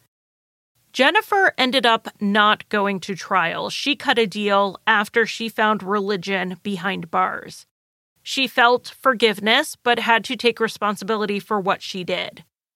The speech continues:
So we skip the innocence or guilt phase and go right to sentencing in April two thousand five,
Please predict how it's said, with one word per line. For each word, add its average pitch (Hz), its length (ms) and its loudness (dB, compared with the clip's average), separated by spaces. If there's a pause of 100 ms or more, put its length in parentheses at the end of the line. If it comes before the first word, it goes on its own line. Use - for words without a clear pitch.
(260)
So 254 200 4
we 240 220 0
skip - 420 0
the 254 400 -2
innocence 240 500 0
or 233 80 4
guilt 233 420 2 (160)
phase 208 540 0
and 240 140 -2
go 254 120 4
right 247 360 2
to 254 160 -6
sentencing 196 1000 -4 (380)
in 262 200 2
April 240 520 2
two 247 220 -6
thousand 233 360 2
five, 196 500 2